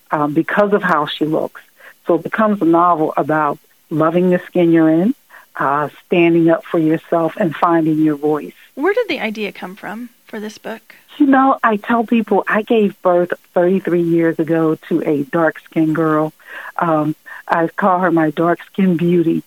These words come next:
Speaker 1: And from that moment, I was writing before that inconsistently, right? You know, today,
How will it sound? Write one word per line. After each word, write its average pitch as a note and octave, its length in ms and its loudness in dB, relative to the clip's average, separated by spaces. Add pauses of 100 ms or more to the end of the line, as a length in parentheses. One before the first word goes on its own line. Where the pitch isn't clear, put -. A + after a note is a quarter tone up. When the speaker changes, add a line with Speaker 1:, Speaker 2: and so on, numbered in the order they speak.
Speaker 1:
And F3 180 0
from A3+ 280 2
that A#3 180 4
moment, G3 640 2
I A3 140 4
was E4+ 200 2
writing G#3 440 2
before F3 440 2
that D#3+ 240 0
inconsistently, E3+ 1120 -2
right? F3 380 0
You A3 80 0
know, F3+ 240 0
today, E3+ 480 0